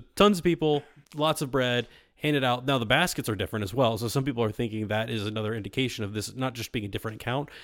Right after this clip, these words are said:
but maybe back to the Jewish people carry the kofinos, and then the Gentile people carry this basket. And for some reason, I didn't write down what this basket was. And so my mind is, like, trying to jump to kofinos, and I'm like, "No, that's,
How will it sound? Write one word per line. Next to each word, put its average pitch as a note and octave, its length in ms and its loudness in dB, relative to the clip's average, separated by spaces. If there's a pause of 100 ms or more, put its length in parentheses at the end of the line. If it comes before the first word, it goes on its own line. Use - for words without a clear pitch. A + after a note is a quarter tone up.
(120)
but A#2+ 80 -2
maybe A2 340 2
back G#2+ 360 0
to G2+ 340 -2 (960)
the A#2+ 120 -2
Jewish D3 280 6
people A2 200 -2
carry A2+ 220 0
the G#2+ 100 -4
kofinos, - 640 -2 (100)
and A2+ 160 -8
then G#2+ 340 -8 (120)
the G#2+ 240 -2
Gentile A#2+ 340 -2 (220)
people A#2+ 200 -4
carry C#3+ 240 0
this E3+ 200 0
basket. G#2 420 -4
And A2+ 140 -8
for - 180 -16
some - 180 -8
reason, C#3+ 200 -2
I G#2 40 -2
didn't A2 240 -6
write A2 220 -4
down G#2 240 -4
what G2+ 160 -6
this G#2+ 180 -8
basket - 380 -4
was. D#3+ 320 -2 (400)
And G2+ 80 -8
so A#2 80 -4
my A#2 160 2
mind A2+ 260 2
is, G2 120 -2
like, F#2+ 220 -2
trying A#2+ 240 -2
to F#2+ 40 -6
jump G#2+ 380 -2
to G2 240 -6
kofinos, C3 500 -2
and A#2 80 0
I'm G2 80 0
like, G2 120 -2
"No, A#2+ 120 6
that's, G#2 320 -2